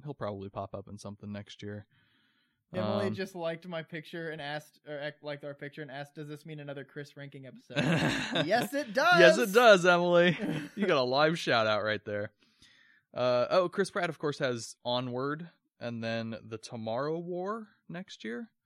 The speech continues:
Speaker 2: Ooh.
Speaker 1: Oh, Jurassic World three has a subtitle.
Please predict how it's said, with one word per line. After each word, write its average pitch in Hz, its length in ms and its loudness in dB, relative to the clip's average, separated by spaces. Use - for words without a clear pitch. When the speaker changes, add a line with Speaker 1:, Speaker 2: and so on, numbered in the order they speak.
Speaker 2:
Ooh. 185 520 -8
Speaker 1:
Oh, - 300 -6
Jurassic 170 400 -10
World 170 220 -6
three 165 420 -10
has 143 180 -14
a 127 60 -16
subtitle. 113 580 -8